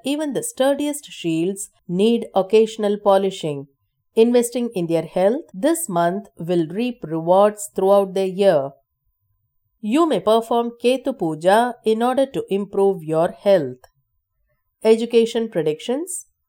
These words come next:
February invites students to embrace their unique potential and chart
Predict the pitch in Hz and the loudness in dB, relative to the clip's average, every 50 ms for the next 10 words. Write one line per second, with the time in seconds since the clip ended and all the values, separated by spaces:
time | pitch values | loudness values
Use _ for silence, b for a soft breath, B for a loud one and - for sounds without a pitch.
0 | _ _ _ _ _ _ - - 285 269 254 277 285 277 269 269 269 262 - - | _ _ _ _ _ _ 0 0 2 2 2 0 0 2 2 0 -4 -4 -4 -4
1 | 196 208 208 208 208 208 208 - - - - - 180 175 170 196 233 277 311 320 | -2 0 0 0 0 0 -2 -6 -14 -12 -6 -4 -2 -2 0 0 0 0 -2 -6
2 | - - - 180 - _ - 214 226 233 208 226 254 277 302 294 - - - 165 | -10 -10 -10 -10 -8 _ -2 -2 -2 -2 0 0 0 0 0 -2 -8 -6 -4 -4
3 | 160 160 160 175 220 254 269 285 302 294 294 _ - 185 185 196 185 175 165 - | -4 -4 -4 -4 -4 -2 -2 -4 -6 -8 -10 _ -4 -2 -2 -2 -4 -4 -6 -6
4 | - 190 190 208 226 233 220 - _ _ _ 180 170 165 151 - - 254 247 247 | -4 -4 -2 -2 -4 -6 -10 -14 _ _ _ -2 -2 -2 -4 -6 0 0 2 2
5 | 269 277 | 0 -2